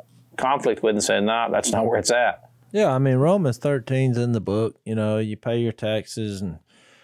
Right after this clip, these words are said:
Speaker 2: I mean, I hate paying taxes, but that wasn't his point here.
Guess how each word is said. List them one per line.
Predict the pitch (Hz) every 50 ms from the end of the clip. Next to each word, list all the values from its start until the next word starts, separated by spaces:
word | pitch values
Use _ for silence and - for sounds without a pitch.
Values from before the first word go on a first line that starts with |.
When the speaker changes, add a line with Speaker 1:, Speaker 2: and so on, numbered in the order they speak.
| _ _ _ _ _ _ _ _ _ _ _ _ _ _ _ _ _ _ _ _ _ -
Speaker 2:
I | 110 110 101
mean, | 87
I | 87 107 117
hate | 98 104 110 113 -
paying | - - 98 87 78 73
taxes, | - 92 87 71 60 - - - - - - -
but | 120 -
that | - 175 151 160
wasn't | 208 208 175 139
his | 107 -
point | - - - - - 123 117 104 95
here. | 98 90 80 71 -